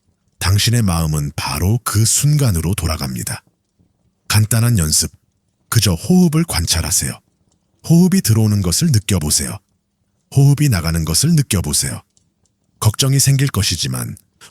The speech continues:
호흡으로 돌아오면 걱정이 생각이라는 것을 알게 될 것입니다. 호흡은 실제합니다. 걱정은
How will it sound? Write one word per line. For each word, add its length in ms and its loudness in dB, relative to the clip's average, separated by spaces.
호흡으로 440 4
돌아오면 720 0
걱정이 420 0
생각이라는 600 2
것을 320 0
알게 240 2
될 140 2
것입니다. 520 -6
호흡은 440 2
실제합니다. 840 -2
걱정은 580 0